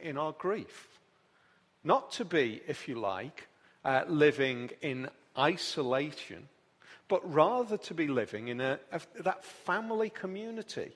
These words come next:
where we begin to understand the outpouring of where we really are can be so helpful because it opens the door. And here we see Mordecai, he, he just goes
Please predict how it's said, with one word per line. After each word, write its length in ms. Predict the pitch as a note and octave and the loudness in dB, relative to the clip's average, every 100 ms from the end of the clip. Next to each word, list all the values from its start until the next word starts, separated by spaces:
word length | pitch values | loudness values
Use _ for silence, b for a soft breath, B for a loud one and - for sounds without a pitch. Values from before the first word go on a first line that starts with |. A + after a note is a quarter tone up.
| B B - | B B 0
where 160 | F3 | 2
we 140 | F#3 E3+ | 4 4
begin 360 | E3+ E3 A#3 | 2 0 -2
to 220 | A3 G#3+ G3+ | -2 -2 -2
understand 880 | G3 F3+ - - G3 C#3 G2 G#2 - B - | -4 -6 -4 -2 -2 -2 -6 -14 -20 B 0
the 120 | C3+ | 4
outpouring 840 | E3 A3+ - - G3+ G3 F#3+ F#3 | 4 2 -4 0 2 4 0 0
of 200 | E3+ - - - | -4 -4 -16 -2
where 260 | D3 F3 | 2 4
we 160 | F#3+ F3+ | 2 0
really 380 | E3 E3 D#3+ D3+ | 2 2 2 2
are 200 | B2 G#2 | 2 0
can 200 | - B2 | -4 -10
be 100 | B2 | -8
so 380 | - F3 F3+ | -4 -2 -2
helpful 560 | - F#3 F3+ - - A2 | -2 -2 -2 -6 -8 -8
because 320 | C#3+ C#3 C#3+ | -8 -8 -6
it 160 | D3 - | -6 -4
opens 600 | D3+ E3 F3 G#3+ G3+ F#3+ | 0 0 -2 -10 -10 -14
the 140 | - F3 | -12 -10
door. 480 | - E3+ A2+ - - _ _ _ _ B B | -6 -4 -4 -6 -14 _ _ _ _ B B
And 120 | C3+ C3 | -6 0
here 160 | F#3+ | 0
we 100 | A3+ | 0
see 260 | - F#3 D#3 | -4 -2 -2
Mordecai, 840 | C#3 A#2 A2 - G#2 F#2+ G2+ B2 | 0 -2 -2 -4 -2 0 0 -2
he, 360 | B2 A#2+ A#2 - | -2 -4 -4 -8
he 220 | B2 A2+ - | -10 -12 -8
just 320 | A#2+ A2 - | -6 -6 -2
goes 260 | A2+ A2 | 0 0